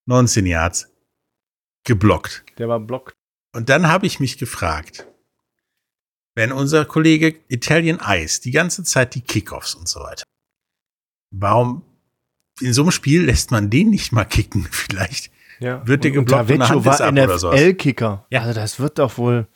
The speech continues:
Speaker 2: puh. Also wenn man schon fünf Tries hat, so, und von fünf Stück zwei gut macht,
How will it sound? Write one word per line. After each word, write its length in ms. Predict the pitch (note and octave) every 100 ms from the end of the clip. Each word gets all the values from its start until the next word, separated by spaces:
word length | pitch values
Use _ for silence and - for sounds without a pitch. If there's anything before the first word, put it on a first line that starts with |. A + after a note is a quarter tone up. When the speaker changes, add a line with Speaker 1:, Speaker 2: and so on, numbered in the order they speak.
| _ _ - - - - -
Speaker 2:
puh. 360 | C#3 A#2+ F#2+ D#2+ _ _ _ _ -
Also 200 | A#2+ C3
wenn 100 | G3+
man 140 | F3
schon 160 | D3+ C#3
fünf 240 | E3 D3+
Tries 420 | - C3+ D#3 D3+
hat, 220 | A#2+ A2
so, 120 | - A#2+
und 140 | A2+
von 260 | - C#3 C3
fünf 300 | - E3+ -
Stück 340 | - D#3 -
zwei 260 | - C#3 C#3
gut 200 | D3 E3
macht, 300 | B2+ C3+